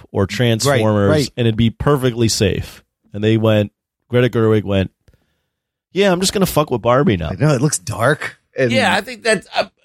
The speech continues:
Speaker 3: it's definitely a take. I,
Speaker 2: Existential.
Speaker 3: I, I find it interesting. I think I don't, but I, I, I could see what it is.
Speaker 2: So
Speaker 3: What it
Speaker 1: Yeah,
Speaker 3: is.
Speaker 1: I, I don't know if it's the right choice, but it's a choice.
Speaker 2: <laughs> It's a choice.
Speaker 3: I feel like it's interesting, but, uh, at the same time,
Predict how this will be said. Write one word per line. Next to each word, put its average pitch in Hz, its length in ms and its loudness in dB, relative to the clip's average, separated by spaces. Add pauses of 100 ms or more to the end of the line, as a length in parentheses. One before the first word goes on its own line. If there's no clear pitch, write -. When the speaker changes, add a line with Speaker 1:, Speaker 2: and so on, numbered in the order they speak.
Speaker 3:
it's 156 220 -2
definitely 185 440 0
a 143 40 2
take. 113 400 0
I, 120 40 -2
Speaker 2:
Existential. 117 680 -2
Speaker 3:
I, 170 80 0
I - 40 0
find 175 300 -4
it 147 120 0
interesting. 107 720 -2 (120)
I 101 140 -2
think 123 300 0
I 95 100 2
don't, 92 340 0 (120)
but 98 120 -4
I, 98 220 2
I, 113 140 -2
I 104 80 -4
could 92 160 0
see 131 100 -2
what 90 140 4
it 73 100 -2
is. 123 200 2
Speaker 2:
So 185 120 2
Speaker 3:
What 131 80 -8
it 139 40 -2
Speaker 1:
Yeah, 107 360 2
Speaker 3:
is. - 100 0
Speaker 1:
I, 135 200 0
I 156 80 0
don't 180 100 2
know 180 100 4
if 160 80 -2
it's 131 120 -6
the 135 100 -2
right 156 240 0
choice, 208 480 0
but 120 100 2
it's 120 140 0
a 120 60 -2
choice. 117 500 -2
Speaker 2:
<laughs> - 20 2
It's 160 160 0
a 151 60 0
choice. 156 680 -4 (160)
Speaker 3:
I 175 100 0
feel 247 160 -2
like 233 120 2
it's 185 160 -2
interesting, 143 800 0 (680)
but, 147 240 2 (100)
uh, 123 180 0 (100)
at 131 100 -6
the 131 100 0
same 151 340 0
time, 139 440 -2